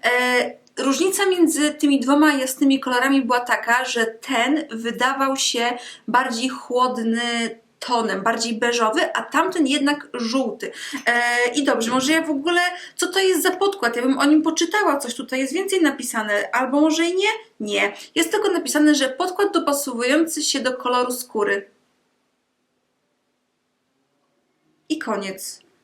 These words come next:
I że z kwasem hialuronowym. I koniec. No dobra, lecimy. Samoistnie przez się w praniu wyszło, że rozpoczynam od podkładu, bo także chciałabym chwilę dłużej, e, poświęcić na tę tematykę,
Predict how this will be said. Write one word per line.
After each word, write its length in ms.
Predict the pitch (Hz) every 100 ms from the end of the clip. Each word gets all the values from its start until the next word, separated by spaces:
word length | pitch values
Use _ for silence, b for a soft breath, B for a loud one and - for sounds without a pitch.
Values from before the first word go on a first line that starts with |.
| _ _ _ _
I 100 | 262
że 360 | 269 285 277 285
z 80 | 277
kwasem 400 | - 240 233 220
hialuronowym. 800 | 226 220 208 208 202 202 202 226 _ _ -
I 120 | 320
koniec. 580 | - 214 202 190 190 - B B 494
No 100 | 370
dobra, 440 | 220 202 208 -
lecimy. 680 | 269 330 - 220 208 214 - _ _ _ - -
Samoistnie 580 | 311 311 285 277 269
przez 320 | 254 254 240 -
się 60 |
w 120 | 233
praniu 340 | - 240 240 233
wyszło, 260 | 240 -
że 120 | 226 220
rozpoczynam 520 | 220 226 - 226 220
od 140 | 220 -
podkładu, 760 | - 302 - - 277 277 320
bo 120 | 269
także 360 | 262 277 254 247
chciałabym 480 | 254 262 240 240 233
chwilę 400 | - - 247 226
dłużej, 460 | 226 247 226 226 226 B B
e, 220 | 214 226 226
poświęcić 800 | 247 - 269 254 - 254 - -
na 180 | 226
tę 160 | 285 339
tematykę, 640 | 311 269 254 262 262 254